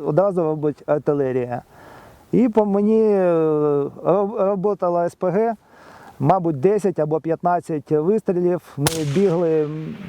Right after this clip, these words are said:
метрів двісті під обстрілом, і по нам прицільно стріляли, стріляли, стріляли. Але повезло,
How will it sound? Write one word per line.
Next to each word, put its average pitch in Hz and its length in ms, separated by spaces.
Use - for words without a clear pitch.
метрів 175 480
двісті 175 800
під 165 160
обстрілом, 202 760
і 156 80
по 160 140
нам 175 220
прицільно 185 500
стріляли, 180 540
стріляли, 165 500
стріляли. 135 560
Але 180 400
повезло, 143 580